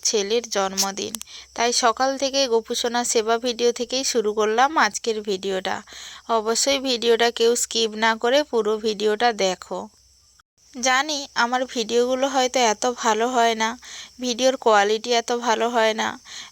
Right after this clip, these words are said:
ভিডিওগুলো যেমন তেমন করে করি, ভালো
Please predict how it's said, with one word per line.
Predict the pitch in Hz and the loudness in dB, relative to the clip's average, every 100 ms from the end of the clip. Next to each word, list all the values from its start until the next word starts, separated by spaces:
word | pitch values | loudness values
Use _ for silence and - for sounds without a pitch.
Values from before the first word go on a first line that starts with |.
| - | -6
ভিডিওগুলো | 247 233 247 247 262 262 233 | -2 0 0 2 2 2 2
যেমন | 214 220 240 | 0 -2 -2
তেমন | 247 240 247 254 | 0 0 -2 0
করে | 247 254 247 | 2 2 4
করি, | 220 220 233 - - - - 240 | 2 2 -6 -12 -20 -20 -8 0
ভালো | 226 | 2